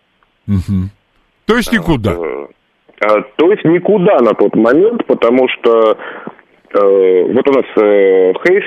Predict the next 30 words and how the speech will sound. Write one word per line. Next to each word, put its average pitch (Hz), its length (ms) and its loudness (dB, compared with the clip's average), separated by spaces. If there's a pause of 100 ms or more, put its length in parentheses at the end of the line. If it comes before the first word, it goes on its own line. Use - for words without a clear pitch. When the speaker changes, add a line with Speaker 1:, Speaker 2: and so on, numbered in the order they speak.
Speaker 2:
э, 101 380 0 (160)
он 127 140 2 (120)
же 107 460 2
гильдию-то 117 580 0
возглавлял, 107 720 2
дай 113 180 2
бог 117 260 -4
памяти, 123 580 0
больше 101 440 -2
двадцати 98 680 -2
лет, 113 640 -2
с 76 100 -6
двадцать 104 380 0 (140)
второго 139 760 0
аж 76 100 -2 (560)
по 90 160 -8
сорок 135 280 0
пятый, 104 340 0
кажется, 76 560 -2
или 98 160 2
по 120 140 -2
сорок 131 280 0
шестой, 143 460 -2
я 120 80 2
точно - 340 -2
не 143 140 2
помню. 82 680 0 (640)
Но 92 80 2
вот 120 140 2
этот, - 200 0